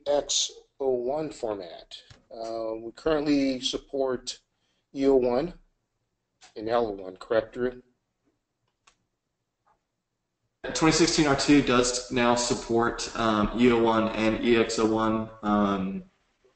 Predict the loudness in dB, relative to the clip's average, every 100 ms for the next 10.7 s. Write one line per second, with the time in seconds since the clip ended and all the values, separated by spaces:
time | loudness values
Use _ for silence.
0 | _ -16 -2 2 2 4 4 4 4 2
1 | 2 0 0 0 -2 -4 -8 -10 -14 -18
2 | -20 -18 -12 -10 2 4 6 6 4 0
3 | 4 4 4 2 6 6 4 -6 -20 -20
4 | _ -8 -6 -4 0 0 2 2 2 4
5 | 4 4 0 -2 4 4 4 4 4 4
6 | 2 0 -2 -4 -6 -8 -8 -10 -10 -8
7 | -10 -6 -4 0 -2 -4 -14 -14 -4 -2
8 | -2 -6 -6 -6 -2 -2 -2 0 -2 -2
9 | -4 -6 -12 -14 -16 _ _ -16 -14 -18
10 | -20 -20 -8 0 2 2 0